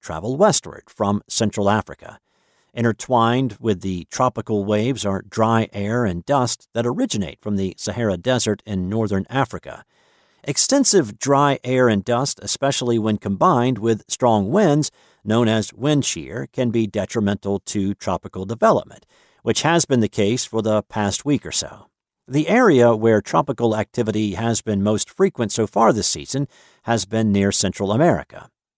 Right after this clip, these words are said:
This has been largely due to a broad, weak storm system called the Central American Gyre. It is not uncommon for moisture to gather and tropical systems to originate in this area during June,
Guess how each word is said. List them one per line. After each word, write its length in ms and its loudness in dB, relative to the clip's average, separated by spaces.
This 320 2
has 160 2
been 220 4
largely 580 2
due 320 -6
to 180 -2
a 120 0
broad, 600 2
weak 420 -4
storm 420 0
system 400 -6
called 340 4
the 260 2
Central 680 2
American 640 2
Gyre. 540 -4
It 100 0
is 320 4
not 260 2
uncommon 640 2
for 140 -2
moisture 480 0
to 260 -8
gather 480 -4
and 180 -6
tropical 440 -6
systems 480 -4
to 120 -4
originate 560 0
in 200 -2
this 200 0
area 380 -10
during 320 -6
June, 440 2